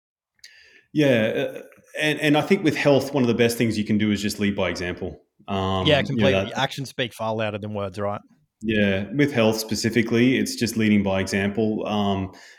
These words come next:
Speaker 1: and then people may ask questions, uh, and it's literally the best form of credibility you can have.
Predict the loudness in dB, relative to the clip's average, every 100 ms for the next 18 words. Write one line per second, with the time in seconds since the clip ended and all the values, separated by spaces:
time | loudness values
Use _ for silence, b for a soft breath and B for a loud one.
0 | B 2 4 4 2 2 0 2 0 -2
1 | -2 -2 -2 0 0 0 -2 -6 -6 -4
2 | -2 -4 -2 -4 -4 -4 -4 -4 -2 0
3 | 0 0 0 0 0 0 0 -4 -12 b
4 | b b b 0 2 2 0 0 0 2
5 | 0 0 -2 -4 -6 -4 -4 -6